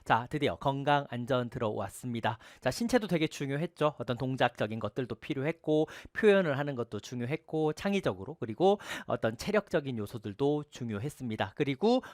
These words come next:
건강 안전도 우리 유아들에게 있어서 정말 중요한 요소입니다. 자, 매슬로우의 어-, 어떤 욕구 체계 이론에 따르게 되면 어떤 생리적인 욕구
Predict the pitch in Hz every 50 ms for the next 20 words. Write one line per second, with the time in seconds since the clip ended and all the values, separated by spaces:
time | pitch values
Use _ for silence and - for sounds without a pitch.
0 | - _ - 147 139 143 143 156 151 147 139 120 117 120 117 - 123 113 120 175
1 | 185 185 165 135 135 139 123 113 120 143 151 156 147 151 135 127 110 110 107 104
2 | 101 - 120 - - 151 190 190 - - 123 120 123 131 135 143 151 147 147 -
3 | - - 120 117 117 113 113 110 107 113 120 - 123 110 104 110 113 110 117 113
4 | - - - - - - - 120 87 - 110 143 175 - - 233 220 196 170 147
5 | 131 123 113 101 92 - _ _ _ _ _ _ _ _ _ 113 107 113 - _
6 | _ _ 113 107 110 - 117 113 104 143 147 - - 196 - - - 185 156 131
7 | 110 113 120 127 123 110 104 - 127 135 147 151 135 120 - 117 107 131 160 196
8 | 208 - - - - - - 104 101 - - 180 185 190 190 185 - 156 131 117
9 | 107 104 104 - _ -